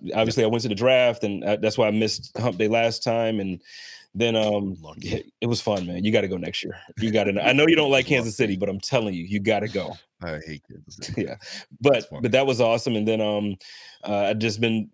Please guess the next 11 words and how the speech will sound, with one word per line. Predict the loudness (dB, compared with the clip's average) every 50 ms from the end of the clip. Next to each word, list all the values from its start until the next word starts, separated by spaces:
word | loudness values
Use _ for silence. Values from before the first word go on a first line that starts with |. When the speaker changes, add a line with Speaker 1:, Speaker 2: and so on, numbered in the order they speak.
| _ _
Speaker 1:
you | -2 -2
know, | -2 0
doing | 0 2 2 4 4
a | 4
lot | 2 2 2
of | 0 0 -2
things, | -2 -2 -2 -2
man. | -2 -2 -2 -2
I'm, | -2 -2
I'm | -4 -4 -4 -6 -8 -12 _ -20 -20 -20 _ _ _ _ -18 -14
somewhat | -6 -2 0 2 2 2 0